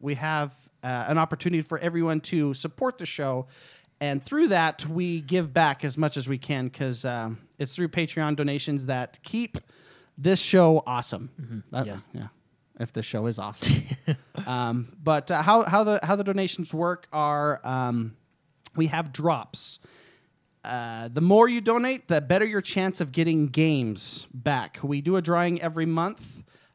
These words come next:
Speaker 1: Uh, this coming month, I believe, we have three games to choose from.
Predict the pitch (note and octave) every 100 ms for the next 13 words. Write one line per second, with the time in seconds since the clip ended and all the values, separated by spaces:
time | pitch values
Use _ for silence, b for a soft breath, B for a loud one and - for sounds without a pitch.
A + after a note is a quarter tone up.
0 | - B2 B2+ C#3 A3 C#4 - - - -
1 | - - G#3 A#3 A3 B3+ D#4 - - E3+
2 | F#3 F#3 G3+ C4 A#3 E3+ F3 D#3+ F3 D#3
3 | - - A#3 G3 G3+ G#3 - - G#3 F#3+
4 | F#3 F#3